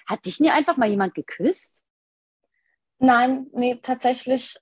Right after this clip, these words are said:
Speaker 2: also d-, den Wunsch generell, also hatte ich schon, also ich hatte da nie was dagegen, aber es hat sich einfach tatsächlich nicht,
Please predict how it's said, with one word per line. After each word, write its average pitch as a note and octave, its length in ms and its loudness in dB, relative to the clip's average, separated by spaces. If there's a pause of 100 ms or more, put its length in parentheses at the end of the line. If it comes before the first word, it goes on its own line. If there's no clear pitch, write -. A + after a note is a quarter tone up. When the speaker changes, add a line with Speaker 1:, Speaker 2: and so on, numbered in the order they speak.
Speaker 2:
also A3+ 200 0
d-, G3+ 240 -10
den F#3+ 240 -6
Wunsch C4 340 4
generell, G#3 580 0
also G3 500 -6
hatte G#3 200 -8
ich G3 100 -8
schon, B3+ 300 2
also G#3 160 0
ich F#3+ 120 -8
hatte G3+ 180 -6
da G3+ 100 4
nie G#3 180 0
was G3+ 260 0
dagegen, C4+ 680 0 (380)
aber A3 200 4
es A#3+ 200 -2
hat B3 160 -2
sich C4 200 -2
einfach A3+ 280 2
tatsächlich A3 440 -4
nicht, B3 360 0